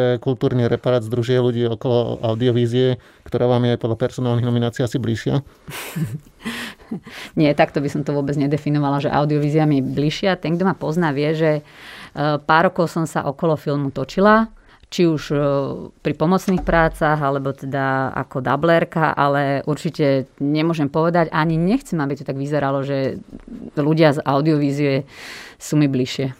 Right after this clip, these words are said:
Speaker 1: OK, a posledná vec, e, to je od Lukáša, Cirkvi od štátu, finančná. E, máte to tam tak veľmi opatrne napísané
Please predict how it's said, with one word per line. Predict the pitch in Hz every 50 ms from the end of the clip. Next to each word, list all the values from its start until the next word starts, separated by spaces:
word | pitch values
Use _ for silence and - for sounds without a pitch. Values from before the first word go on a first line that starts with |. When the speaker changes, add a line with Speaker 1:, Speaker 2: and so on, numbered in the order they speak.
| _ _ _ - - - 131
Speaker 1:
OK, | 123 - 131 -
a | - 123 113
posledná | - 135 - - 151 131 127 127
vec, | 123 123 123 - -
e, | 139 127 120 123 123 120 120 123 120 - _ _ _ _ - -
to | 123
je | 120 123
od | 131
Lukáša, | 123 131 127 - 135 117 - - 131 123 127 123 123 120 -
Cirkvi | - 131 110 - - 135
od | 120 113
štátu, | - - 123 120 120 -
finančná. | 127 - 131 123 131 127 120 - 156 139 147
E, | 139 - _ _ _ _ _ - 127 120 120 120 123 120 120 123
máte | - 139 135 127 123 - 117
to | 113
tam | - 135 120 -
tak | 143 131 120
veľmi | - 135 143 143 143 151 151 147 147 143 139 135 123 110 _ _ _ _ _
opatrne | - 151 147 - 143 - 147 139 139 131
napísané | 127 127 123 - 139 120 - 143 131 139 135 135 147